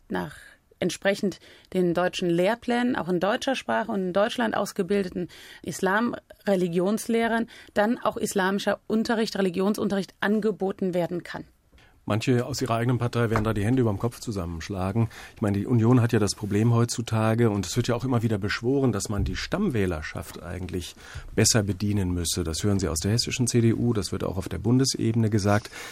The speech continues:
Speaker 2: Konservativer insgesamt zu sein, zumindest diesen Flügel zu stärken. Wenn Sie es auf einen kurzen Nenner bringen müssten,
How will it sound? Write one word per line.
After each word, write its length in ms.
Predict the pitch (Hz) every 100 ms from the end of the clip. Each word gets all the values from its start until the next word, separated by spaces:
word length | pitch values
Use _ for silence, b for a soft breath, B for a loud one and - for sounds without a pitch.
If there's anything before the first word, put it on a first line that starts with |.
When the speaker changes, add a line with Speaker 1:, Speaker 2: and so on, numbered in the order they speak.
| B B B -
Speaker 2:
Konservativer 840 | 120 123 113 107 - 131 143 139
insgesamt 500 | 135 - 120 120 117
zu 100 | 120
sein, 240 | 113 110
zumindest 400 | 107 101 101 98 104
diesen 200 | 95 90
Flügel 360 | 104 107 104
zu 140 | - 85
stärken. 560 | - 82 82 - 110 B B B
Wenn 160 | 101 95
Sie 140 | 101
es 200 | 120 -
auf 180 | 104 95
einen 180 | 95 85
kurzen 420 | - 135 - 110
Nenner 240 | 107 123 110
bringen 320 | 95 92 92
müssten, 460 | 92 - - 101